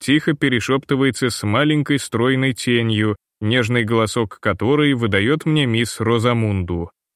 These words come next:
Сет Баркер пристально вглядывается в темноту, неподвижный, как гранитная глыба, с которой сливается его гигантская фигура.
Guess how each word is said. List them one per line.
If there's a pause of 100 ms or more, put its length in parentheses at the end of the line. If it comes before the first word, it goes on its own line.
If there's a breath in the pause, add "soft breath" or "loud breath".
(300)
Сет
Баркер (100)
пристально
вглядывается
в
темноту,
неподвижный,
как
гранитная
глыба, (260)
с
которой
сливается
его
гигантская
фигура.